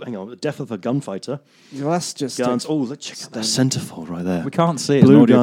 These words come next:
Speaker 1: guns.
Speaker 3: podcast.
Speaker 2: Yeah. Still,
Speaker 1: It's,
Speaker 2: always,
Speaker 1: it
Speaker 2: always audio.
Speaker 3: It's
Speaker 2: Always
Speaker 3: an audio,
Speaker 2: audio.
Speaker 3: audio,
Speaker 1: I must
Speaker 3: audio
Speaker 1: say,
Speaker 3: medium.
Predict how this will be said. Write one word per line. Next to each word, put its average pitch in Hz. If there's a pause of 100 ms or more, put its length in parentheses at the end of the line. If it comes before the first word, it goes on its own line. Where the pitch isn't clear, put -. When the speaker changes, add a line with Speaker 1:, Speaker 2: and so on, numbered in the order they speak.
(100)
Speaker 1:
guns. 95
Speaker 3:
podcast. 80 (100)
Speaker 2:
Yeah. 120 (300)
Still, 139
Speaker 1:
It's, 123 (280)
Speaker 2:
always, 160
Speaker 1:
it 165
Speaker 2:
always 196
audio. 139
Speaker 3:
It's 123
Speaker 2:
Always 147
Speaker 3:
an 147
audio, 123
Speaker 2:
audio. 117
Speaker 3:
audio, -
Speaker 1:
I 170
must 254
Speaker 3:
audio 127
Speaker 1:
say, 110
Speaker 3:
medium. 92